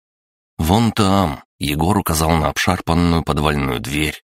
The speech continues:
на которой серебряной краской был нарисован мужской половой орган. Она попросила меня спуститься в подвал, чтобы нас не видели вместе. "Ну, давай вперёд", — сказал я, накинув на себя и Сашу маскировочное заклинание.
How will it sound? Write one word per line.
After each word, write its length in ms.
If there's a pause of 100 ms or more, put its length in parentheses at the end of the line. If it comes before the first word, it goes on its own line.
(100)
на 100
которой 360
серебряной 640
краской 440
был 180
нарисован 540
мужской 580
половой 500
орган. 560 (320)
Она 180
попросила 520
меня 220
спуститься 540
в 140
подвал, 440
чтобы 300
нас 240
не 140
видели 300
вместе. 640 (680)
"Ну, 560
давай 400
вперёд", — 640 (160)
сказал 480
я, 140
накинув 440
на 80
себя 260
и 40
Сашу 380
маскировочное 760
заклинание. 800